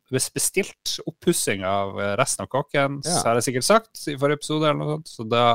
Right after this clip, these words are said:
Speaker 1: blir det Shinings, eh, men jeg har jo så jævlig mye drit. Det er drit og esker, som alle vet, overalt.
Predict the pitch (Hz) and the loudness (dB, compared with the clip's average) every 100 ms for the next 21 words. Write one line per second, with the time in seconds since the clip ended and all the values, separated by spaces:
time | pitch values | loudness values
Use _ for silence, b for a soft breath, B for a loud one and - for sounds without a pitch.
0 | - B B B _ 104 104 95 - 120 | 2 B B B _ 2 2 4 4 6
1 | 120 117 98 87 - - - 101 92 92 | 6 4 0 -6 -4 -2 -2 -4 -6 -6
2 | 92 104 107 135 - 131 139 170 156 147 | -8 0 6 6 6 2 4 8 8 8
3 | 165 226 220 - 143 147 160 208 247 - | 8 8 4 -2 0 4 4 4 2 0
4 | 123 165 - - 185 175 - 156 147 156 | -2 0 0 -2 -4 -6 -6 -10 -8 0
5 | 143 139 170 190 - _ b b b _ | 4 8 6 4 -8 _ b b b _
6 | 165 135 104 110 - - | 6 6 4 0 -2 -10